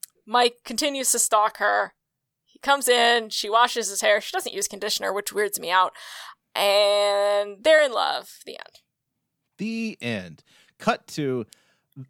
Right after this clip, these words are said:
Speaker 2: the end credits play this amazing montage of what is apparently, like, deleted scenes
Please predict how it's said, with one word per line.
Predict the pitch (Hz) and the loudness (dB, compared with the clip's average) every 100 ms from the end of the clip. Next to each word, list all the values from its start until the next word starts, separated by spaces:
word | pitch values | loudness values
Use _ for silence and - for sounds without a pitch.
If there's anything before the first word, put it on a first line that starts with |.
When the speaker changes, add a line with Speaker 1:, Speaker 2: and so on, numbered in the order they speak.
| _ | _
Speaker 2:
the | 143 147 | -8 -2
end | 180 226 196 | 0 0 -2
credits | 160 143 127 | -2 -2 -6
play | - - 139 135 120 110 _ _ | -12 -4 0 0 -2 -8 _ _
this | 143 147 | -14 -8
amazing | 139 147 175 180 156 | -4 -2 -2 -2 -4
montage | 131 127 131 131 117 110 | -2 -2 -4 -4 -4 -4
of | 113 110 | -8 -8
what | 120 127 | -6 -6
is | 135 - | -8 -10
apparently, | - 143 135 131 | -6 -6 -6 -6
like, | 113 104 _ _ _ _ _ 160 127 | -6 -8 _ _ _ _ _ -18 -12
deleted | 131 113 139 160 110 | -8 -4 -2 -4 -4
scenes | - 120 117 151 185 - | -8 -6 -4 -2 -2 -4